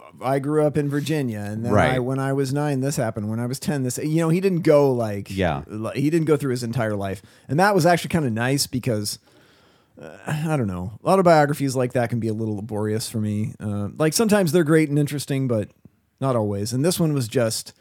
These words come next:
Speaker 1: interesting story after interesting story, so I really dug it.
Speaker 2: Now, let me ask you this, because you read, read the book as
Speaker 1: Yeah.
Speaker 2: opposed to the audiobook.
Speaker 1: Yes, I'm a reader.
Speaker 2: At the end, was there a <laughs> bonus story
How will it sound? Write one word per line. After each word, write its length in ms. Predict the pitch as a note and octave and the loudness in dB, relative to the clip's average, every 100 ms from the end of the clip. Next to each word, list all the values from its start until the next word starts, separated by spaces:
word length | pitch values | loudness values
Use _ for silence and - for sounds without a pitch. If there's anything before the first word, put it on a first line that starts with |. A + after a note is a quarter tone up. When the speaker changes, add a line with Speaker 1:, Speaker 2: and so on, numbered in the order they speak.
| _ _ | _ _
Speaker 1:
interesting 460 | F3 E3+ E3+ E3 C#3+ | -4 -2 -2 -2 -2
story 340 | - C#3 C3 | 0 0 2
after 220 | B2 B2 A2+ | 0 -4 -6
interesting 440 | C3+ A#2+ - A#2+ | -6 -8 -10 -10
story, 320 | - A#2+ A2 | -6 -4 -2
so 200 | A2 A2+ | -2 -2
I 40 | A2 | 0
really 240 | C3+ B2+ | 0 0
dug 200 | A#2 G2+ | -2 -6
it. 80 | G2 - - | -8 -16 0
Speaker 2:
Now, 140 | C#3 | 4
let 140 | D3 E3 | 6 6
me 80 | F3 | 6
ask 220 | C#3 - | 4 4
you 60 | G#2+ | 0
this, 340 | F2 - - _ - | 0 -4 -18 _ -2
because 360 | A#2+ C#3+ A2+ | 4 6 4
you 220 | A#2+ A#2 G#2+ | 4 2 2
read, 460 | G2+ A#2 G2 D2+ | 6 8 8 4
read 300 | D#2 F2 D2 | -2 -2 -2
the 80 | F2 | -4
book 380 | F2 E2+ - - - | -2 -4 -6 -16 -2
as 160 | A2 | 2
Speaker 1:
Yeah. 120 | E3+ | 4
Speaker 2:
opposed 200 | D3 G2 - | 4 2 0
to 60 | |
the 160 | F#2 F2 | 0 2
audiobook. 260 | F#2 E2 | 2 2
Speaker 1:
Yes, 360 | D#3+ E3 - - | 2 0 -2 -4
I'm 180 | A2 D#3+ | -4 -4
a 60 | |
reader. 480 | G#2+ A2+ F3+ B2 G2 | -4 -4 -6 -6 -4
Speaker 2:
At 300 | A#2 B2+ D3+ - | 2 4 4 0
the 340 | B2+ D3 C#3 - | 2 2 2 4
end, 600 | D3+ C#3+ F2 E2+ A2+ - _ _ _ | 6 8 4 0 -4 -8 _ _ _
was 220 | G#2+ A2+ F#2+ | 2 2 6
there 220 | A#2 A2+ | 8 8
a 60 | |
<laughs> 160 | G#2+ D#2+ | 6 6
bonus 380 | B2+ E3 D3 G2 | 6 8 4 0
story 580 | - - D#2+ C#2+ D#2 | -4 -4 -4 -4 -8